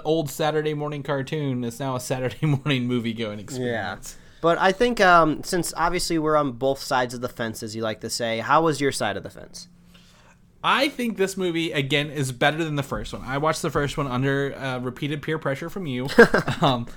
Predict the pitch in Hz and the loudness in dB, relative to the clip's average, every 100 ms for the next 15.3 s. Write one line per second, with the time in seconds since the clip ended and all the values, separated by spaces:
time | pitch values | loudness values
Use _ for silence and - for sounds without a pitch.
0 | - - - 151 175 160 165 190 - 143 | -16 -18 -2 0 2 2 2 2 2 -2
1 | - 131 143 143 131 131 127 127 98 - | -2 -2 -2 -2 -4 -6 -6 -8 -10 -6
2 | 127 117 107 175 185 185 208 - 175 180 | -2 -2 0 -2 -4 -6 -4 -2 -2 -2
3 | 170 165 170 165 160 151 170 - 147 143 | -4 -6 -4 -4 0 -2 -2 -4 -2 0
4 | 139 143 135 123 147 143 139 131 127 - | 0 0 -2 -4 -4 -2 -2 -2 -6 -12
5 | - 131 139 165 170 160 123 - 110 104 | -12 -8 0 2 4 2 -2 -2 -4 -4
6 | 104 - - 120 117 87 87 - - - | -6 -10 -4 -4 -4 -10 -14 -16 -20 -20
7 | - - 143 135 127 156 233 339 311 226 | -18 -4 -2 -2 -2 0 2 0 0 0
8 | 233 208 156 120 135 110 107 - - - | 2 2 0 6 6 6 -4 -8 -16 -20
9 | - - - 160 170 170 196 180 170 151 | -20 -20 -12 0 2 4 2 2 2 0
10 | - - - - - - - 175 226 226 | -4 -20 -20 -20 -20 -12 -2 0 2 2
11 | 202 185 156 139 127 131 - - 131 - | 2 2 2 2 -2 -6 -10 -10 -8 -8
12 | - 147 147 165 185 196 - - - 165 | 0 4 4 4 0 -4 -8 -14 0 2
13 | 180 135 107 - - 131 127 113 110 131 | 4 4 0 -10 -8 -4 -2 -2 0 2
14 | 131 131 143 143 170 147 160 160 160 143 | 0 2 0 0 -2 0 2 2 0 0
15 | 123 120 | -2 -2